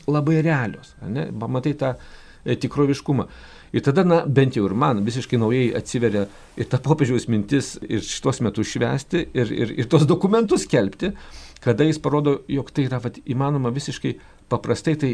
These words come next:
nuleisti iki mūsų šeimų realybės, kad tai nebūtų kažkokie tai lozunginiai metai, kad tai nebūtų kažkokių tai minėjimų, ar tenai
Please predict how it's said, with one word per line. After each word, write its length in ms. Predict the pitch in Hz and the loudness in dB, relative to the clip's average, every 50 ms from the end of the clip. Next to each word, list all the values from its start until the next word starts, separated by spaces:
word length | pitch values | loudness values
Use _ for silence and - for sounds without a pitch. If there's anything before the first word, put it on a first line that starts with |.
| - - - 135 | -2 -4 -4 -2
nuleisti 400 | 123 120 131 147 151 147 - 127 | 0 2 2 2 2 2 0 -4
iki 160 | - - 113 | -4 -2 -2
mūsų 240 | 127 139 127 - 131 - | -2 -2 -2 -4 -6 -4
šeimų 260 | - 127 131 127 127 117 | -2 0 0 0 0 0
realybės, 420 | 123 123 123 131 120 87 80 - - | 0 -2 -2 -2 -4 -4 -6 -10 -12
kad 140 | - 92 - | -12 -8 -6
tai 80 | 104 98 | -4 -2
nebūtų 320 | 107 110 143 156 156 147 127 | -2 -2 -2 -4 -4 -4 -8
kažkokie 240 | 113 - 120 110 107 | -8 -8 -8 -4 -2
tai 100 | 107 98 | 0 2
lozunginiai 640 | 98 101 104 95 98 104 98 101 160 185 180 165 160 | 4 4 2 4 2 2 2 2 2 2 2 2 2
metai, 320 | 151 147 143 135 - 139 | 2 2 0 0 -2 -4
kad 160 | - - - | -6 -8 -8
tai 80 | - 101 | -8 -6
nebūtų 380 | 101 107 131 165 160 151 135 127 | -4 -4 -2 -4 -4 -4 -6 -6
kažkokių 320 | 113 - - - - - | -8 -10 -10 -10 -8 -6
tai 140 | - 117 101 - - - - - - - - - - | -4 -4 -4 -4 -8 -18 -20 -20 -20 -20 -16 -8 -4
minėjimų, 480 | - 98 101 117 143 160 165 151 139 127 | -2 2 4 4 4 6 4 4 4 2
ar 100 | 117 - - | 0 0 0
tenai 180 | 123 123 110 | -2 -2 -2